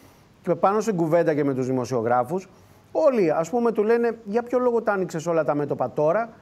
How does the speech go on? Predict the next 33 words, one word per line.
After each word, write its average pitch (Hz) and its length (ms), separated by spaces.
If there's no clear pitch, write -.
δεν 214 220
άφησες 226 320
μερικά 180 320
να 240 100
τα 214 80
ανοίξεις 226 300
μετά 240 180
τις 254 100
ευρωεκλογές, 240 680
για 151 120
να 165 120
μην 220 140
υπάρχει 214 340
κόστος 226 340
στις 240 120
ευρωεκλογές;" 233 600
Δεν 359 120
τον 359 120
ενδιαφέρουνε 262 480
προφανώς 147 480
οι 143 40
ευρωεκλογές. 127 680
Ξέρει 247 300
με 262 120
σιγουριά 196 760
ότι 190 240
ουσιαστικά 170 1040
θα 180 160
είναι 190 160
πρώτος 185 380
και 175 100
με 151 100
διαφορά, 135 640